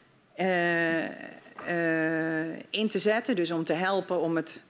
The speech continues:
eh, hè, neutraal vast te laten stellen door een arbiter. En aan de andere kant zeiden ze, wij komen er niet uit, eh, bij het akkoord op hoofdlijnen. Wij kunnen niet zien hoe we daar, eh, op, eh, verder komen. En het staat jullie vrij om daar je eigen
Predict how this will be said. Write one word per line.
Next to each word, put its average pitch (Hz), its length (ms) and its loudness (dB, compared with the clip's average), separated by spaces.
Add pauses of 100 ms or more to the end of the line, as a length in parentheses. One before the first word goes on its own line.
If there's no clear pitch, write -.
(540)
eh, 160 160 -2
hè, 156 380 -2
neutraal 185 600 2
vast 196 300 0
te 185 80 2
laten 160 340 0
stellen 160 380 -2
door 156 180 2
een 160 120 2
arbiter. 214 560 2 (640)
En 185 200 -2
aan 175 120 2
de 165 80 2
andere 214 280 2
kant 190 240 2
zeiden 170 380 0
ze, 165 120 0
wij 165 120 0
komen 180 380 2
er 160 60 0
niet 196 240 2
uit, 226 400 -2 (200)
eh, 180 200 -2
bij 175 180 0
het 180 100 -4
akkoord 175 380 2
op 175 100 -2
hoofdlijnen. 170 560 0
Wij 160 100 0
kunnen 160 280 0
niet 196 180 0
zien 175 240 0
hoe 170 160 -2
we 160 80 2
daar, 156 300 0 (480)
eh, 151 500 2 (100)
op, 156 280 0 (260)
eh, 147 100 -2 (220)
verder 190 400 0
komen. 160 540 2 (360)
En 165 360 0
het 165 260 -2
staat 170 300 -2
jullie 160 260 4
vrij 160 340 -2
om 156 160 0
daar 151 380 2
je 160 80 0
eigen 151 500 -2